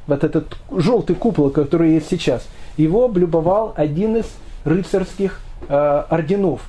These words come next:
Он его не просто облюбовал, ну, люди-то были безграмотные, они считали, что это и есть храм Соломона. То есть, ну, как бы они, ну, считали, они не считали, что он давно разрушен и так дальше, не ходили на наши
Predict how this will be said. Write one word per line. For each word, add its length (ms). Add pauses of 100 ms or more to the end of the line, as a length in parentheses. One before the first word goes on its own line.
(240)
Он 120
его 160
не 160
просто 380
облюбовал, 800
ну, 220
люди-то 320
были 200
безграмотные, 880 (200)
они 260
считали, 300
что 180
это 120
и 40
есть 200
храм 280
Соломона. 600
То 80
есть, 120
ну, 100
как 160
бы 100
они, 320
ну, 400
считали, 340
они 200
не 140
считали, 300
что 160
он 160
давно 260
разрушен 480
и 40
так 160
дальше, 300 (240)
не 120
ходили 340
на 120
наши 420